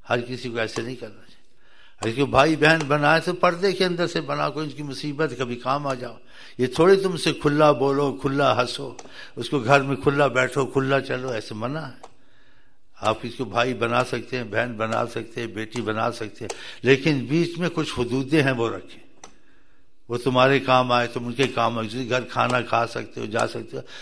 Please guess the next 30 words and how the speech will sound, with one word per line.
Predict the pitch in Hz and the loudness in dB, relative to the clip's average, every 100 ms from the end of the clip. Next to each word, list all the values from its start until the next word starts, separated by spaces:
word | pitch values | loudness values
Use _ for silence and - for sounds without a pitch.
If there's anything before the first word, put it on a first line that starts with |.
| - | -4
لیکن | 120 131 147 127 | 0 2 2 8
وہ | 156 | 8
علیحدہ | 131 135 139 139 | 10 8 6 6
عورتیں، | 147 127 120 160 | 6 6 2 -4
مرد | 139 127 117 | 0 0 0
علیحدہ، | 113 101 98 - - - - - 104 98 | -2 -4 -8 -12 -18 -18 -18 -18 -4 4
گھل | 160 170 | 6 6
مل | 143 170 170 | 4 2 2
کے | 131 | 0
نہیں | 131 151 | -2 -4
بیٹھنا۔ | 113 98 101 92 - - - - - - - - - - - - - | -4 -8 -10 -16 -16 -14 -14 -16 -20 -20 -20 -20 -20 -18 -16 -16 -14
ہاں، | 95 107 | -12 -4
تو | 123 | 0
احتیاطیں | 117 135 135 135 160 | 0 2 2 2 0
کریں۔ | 156 143 | 0 0
پہلے | 151 151 | 0 0
بھی | 151 | -2
اس | 143 | -4
میں | 127 | -2
بہت | 147 147 | -2 -2
کچھ | 143 131 | -8 -4
وضاحت | 113 120 117 120 123 | 0 2 0 -2 -6
میں | 117 | -8
نے | 107 | -10
کی، | - 110 | -12 -12
جتنا | 117 117 123 | -12 -8 -8
مجھے | 117 107 104 | -8 -8 -10
سمجھ | 113 110 101 | -10 -12 -12
آتی | 95 - | -12 -14
ہے۔ | 101 | -18